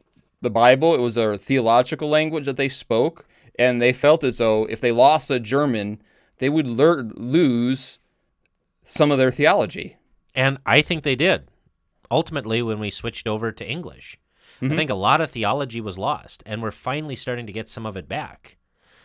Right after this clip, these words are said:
Speaker 2: uh, especially with the translations, uh, that C P H is putting out, Concordia Publishing House, for those of you who don't know the acronym. Uh, look at their stuff. They've got a lot of good stuff coming out. Stuff from Johann Gerhard. Uh, his book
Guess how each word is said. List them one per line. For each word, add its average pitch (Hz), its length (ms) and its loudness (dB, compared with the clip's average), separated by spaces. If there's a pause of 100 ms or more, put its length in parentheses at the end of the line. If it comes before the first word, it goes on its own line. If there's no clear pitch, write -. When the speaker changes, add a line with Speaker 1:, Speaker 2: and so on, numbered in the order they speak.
(160)
Speaker 2:
uh, 85 60 -10
especially 123 380 -8
with 110 80 -6
the - 80 -10
translations, 107 920 -8
uh, 82 440 -6
that 92 200 -6
C 120 160 -10
P 101 140 -8
H 135 220 -6
is - 80 -14
putting 82 260 -10
out, 69 260 -20
Concordia 101 400 -8
Publishing 107 480 -6
House, 87 380 -8
for 90 220 -14
those 90 180 -6
of 82 140 -14
you 82 120 -10
who 78 300 -10 (340)
don't 85 140 -10
know 78 120 -10
the 73 260 -16 (120)
acronym. 76 500 -10 (260)
Uh, 78 240 -10
look 104 160 -6
at - 80 -6
their 95 80 -6
stuff. - 440 -4 (380)
They've - 160 -8
got 101 60 -4
a 95 40 -4
lot 107 200 0
of 92 80 -6
good 104 160 -6
stuff - 280 -6
coming 80 220 -12
out. 69 180 -18 (240)
Stuff - 300 -6
from 80 460 -10
Johann 95 540 -6
Gerhard. 87 580 -6 (500)
Uh, 78 200 -14
his 87 200 -12
book 104 260 -8